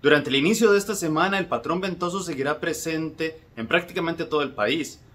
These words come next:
como se ha venido informando desde la semana anterior. Y esto luego del paso del empuje frío número cinco por el norte del Mar Caribe, en el cual ha ido paulatinamente disipándose y se espera que continúe en este proceso en las próximas horas.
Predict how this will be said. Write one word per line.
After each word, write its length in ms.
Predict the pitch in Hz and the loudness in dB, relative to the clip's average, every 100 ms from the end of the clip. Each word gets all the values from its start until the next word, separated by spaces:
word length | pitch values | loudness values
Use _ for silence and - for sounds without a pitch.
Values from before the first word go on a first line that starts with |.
| - | -14
como 200 | 160 170 | 0 0
se 120 | 175 | 4
ha 20 | |
venido 340 | 190 185 190 190 | 2 2 2 2
informando 600 | 180 147 127 147 151 151 | 0 -4 0 0 0 0
desde 280 | 139 123 120 | 0 -2 -2
la 340 | 107 101 95 | -4 -8 -10
semana 400 | 95 107 101 107 | -8 -6 -4 -6
anterior. 500 | 107 95 95 120 95 - - - - - _ - - | -8 -6 2 2 2 -8 -20 -20 -20 -20 _ -20 -14
Y 160 | 107 131 | 2 2
esto 300 | 139 - 156 | 2 0 0
luego 300 | 156 143 156 | 2 2 0
del 140 | 123 | 0
paso 340 | - 139 - 160 | 2 2 2 -4
del 100 | 131 | -4
empuje 320 | 113 131 139 | -6 -8 -10
frío 320 | - 139 139 | -6 -6 -4
número 340 | 135 127 127 | -4 -4 -4
cinco 400 | - 170 160 - | -4 -4 -6 -8
por 180 | - 104 | -8 -6
el 140 | 95 101 | -6 -4
norte 340 | 123 127 120 | -2 -2 -6
del 140 | 95 | -8
Mar 240 | 92 107 127 | -4 -4 -2
Caribe, 420 | 143 139 143 147 - - - | -4 -2 -4 -8 -18 -20 -8
en 100 | 120 | -6
el 140 | 113 | -2
cual 400 | 135 170 190 - - - | 8 8 8 -6 -20 0
ha 160 | 151 | 2
ido 400 | 185 196 202 190 | 2 2 2 0
paulatinamente 840 | 170 151 131 127 165 165 170 170 151 | -2 0 -2 -2 -6 -4 -4 -4 -6
disipándose 680 | 135 117 - 160 180 147 131 | -6 -6 0 0 0 -4 -6
y 40 | |
se 120 | 113 | -8
espera 400 | 98 127 127 135 | -10 -4 -4 -4
que 280 | - 147 151 - - | -2 -4 -4 -14 -6
continúe 440 | 147 143 127 131 151 | -4 -2 -2 0 0
en 100 | 139 | -2
este 180 | 135 | -6
proceso 540 | 127 135 127 123 120 123 | -6 -6 -4 -4 -2 -4
en 80 | 117 | -4
las 100 | - | -6
próximas 460 | 107 - 90 82 | -10 -10 -14 -4
horas. 340 | 135 110 87 | -2 -2 -6